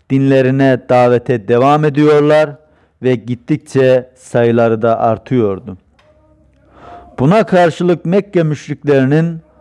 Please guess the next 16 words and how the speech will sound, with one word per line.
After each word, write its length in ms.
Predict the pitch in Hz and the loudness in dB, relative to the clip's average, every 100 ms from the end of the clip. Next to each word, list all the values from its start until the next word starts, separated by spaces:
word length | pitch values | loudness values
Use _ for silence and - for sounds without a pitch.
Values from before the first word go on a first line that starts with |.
| _ 120 | _ -2
baskıları 560 | 123 - 147 139 139 131 | -2 -2 0 2 2 0
da 80 | |
giderek 560 | 120 123 123 123 120 - | -2 -2 0 0 0 -2
artıyor. 680 | 120 120 113 139 147 147 139 _ _ _ _ _ | -2 -2 -2 2 2 2 -4 _ _ _ _ _
İman 440 | 127 135 147 147 131 | -6 -4 -2 -2 0
edenler 640 | 117 120 117 127 131 120 _ _ _ _ | 0 0 0 2 0 -2 _ _ _ _
oldukça 920 | 120 123 127 151 - - 123 120 113 _ _ _ | -2 -2 0 -4 -6 -2 0 0 -4 _ _ _
zor 220 | 117 120 | -2 -2
günler 500 | 110 113 113 120 117 | -2 -4 -4 0 -2
geçiriyordu. 880 | 101 101 98 - 104 101 98 95 101 _ _ _ _ _ - _ - - - _ _ | -2 -8 -8 -8 -6 -6 -6 -10 -14 _ _ _ _ _ -20 _ -20 -20 -20 _ _
Peygamber 580 | - 120 135 143 156 160 | -2 0 0 0 0 0
Efendimiz 880 | 151 143 151 147 143 151 151 131 - _ - _ 135 | 0 -2 -2 0 0 0 -2 -4 -18 _ -20 _ -14
İslam'ı 500 | - 160 156 160 165 | -8 -2 0 2 0
anlatmak 840 | 156 151 147 - 156 175 - - _ _ _ _ | 0 0 -2 -2 -2 -2 -2 -16 _ _ _ _
hem 340 | 135 170 165 | -2 -2 0
de 340 | 151 147 127 | 2 2 -2